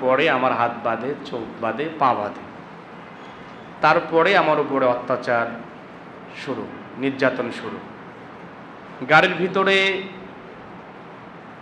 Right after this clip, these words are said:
অকথ্য ভাষায় গালিগালাজ করেছে। বাবা মা, ইসলাম, কোরআন, বিভিন্নভাবে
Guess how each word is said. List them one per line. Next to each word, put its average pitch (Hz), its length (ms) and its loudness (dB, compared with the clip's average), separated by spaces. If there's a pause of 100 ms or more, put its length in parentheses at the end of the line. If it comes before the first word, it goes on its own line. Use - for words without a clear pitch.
(100)
অকথ্য - 640 4
ভাষায় 175 540 8
গালিগালাজ 143 640 6
করেছে। 107 300 -6 (1300)
বাবা 143 380 10
মা, 147 420 8 (540)
ইসলাম, 143 680 4
কোরআন, 135 420 6
বিভিন্নভাবে 160 1000 0